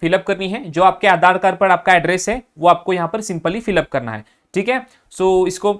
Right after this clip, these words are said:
हम फिलअप करते हैं, then आगे प्रोसीड करते हैं, ओके। So वो सिलेक्ट करने के बाद आपको यहाँ पर, अ,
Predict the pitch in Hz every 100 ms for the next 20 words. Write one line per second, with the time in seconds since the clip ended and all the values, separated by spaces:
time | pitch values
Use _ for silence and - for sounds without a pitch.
0 | - 185 190 185 196 202 185 202 240 -
1 | 170 190 160 214 196 165 170 131 117 107
2 | - _ _ 196 196 202 - _ _ -
3 | 202 202 180 233 226 214 214 220 220 220
4 | 208 226 262 - 185 - 214 196 180 185
5 | 220 254 254 160 160